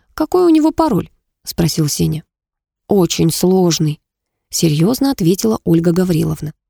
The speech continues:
«Дата вашего рождения?» предположил Кузя. «Да», подтвердила дама и быстро уточнила. «Но с огромной хитростью. Родилась я пятнадцатого апреля, вроде надо набрать ноль,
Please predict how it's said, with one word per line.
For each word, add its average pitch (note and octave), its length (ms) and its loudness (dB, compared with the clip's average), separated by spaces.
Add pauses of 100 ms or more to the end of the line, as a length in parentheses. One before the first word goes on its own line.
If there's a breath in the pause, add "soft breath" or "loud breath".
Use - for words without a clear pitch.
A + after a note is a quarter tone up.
(340)
«Дата G#3 340 0
вашего A#3 380 2
рождения?» A#3+ 580 2 (180)
предположил D3+ 520 0
Кузя. D#3+ 320 -4 (840)
«Да», A3+ 580 0 (580)
подтвердила D#3+ 580 0
дама D4+ 380 2
и C#4+ 40 2
быстро A#3 460 -2
уточнила. E3+ 680 -2 (680 loud breath)
«Но B3+ 320 4
с - 120 -4
огромной D4 540 4
хитростью. F3+ 880 0 (880 soft breath)
Родилась A3+ 540 0
я G#3+ 180 0
пятнадцатого A3 680 0
апреля, A#3 460 2 (160)
вроде F3+ 320 2
надо F#3 220 2
набрать F#3 520 0
ноль, C#4 340 4